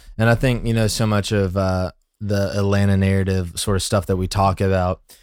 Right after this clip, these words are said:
is basically just an indictment on how many of us spend our lives looking to things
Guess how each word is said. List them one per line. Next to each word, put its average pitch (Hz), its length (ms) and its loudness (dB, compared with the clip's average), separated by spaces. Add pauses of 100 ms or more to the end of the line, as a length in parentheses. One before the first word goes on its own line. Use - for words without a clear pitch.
(200)
is 101 160 -4
basically 135 440 2
just 107 200 -2
an 104 80 0
indictment 95 460 2
on 90 240 -2 (300)
how 104 140 0
many 98 180 2
of 90 120 0
us 92 360 0 (100)
spend 104 400 0
our 92 100 4
lives 92 360 2
looking 95 400 0
to 92 120 -2
things 90 600 0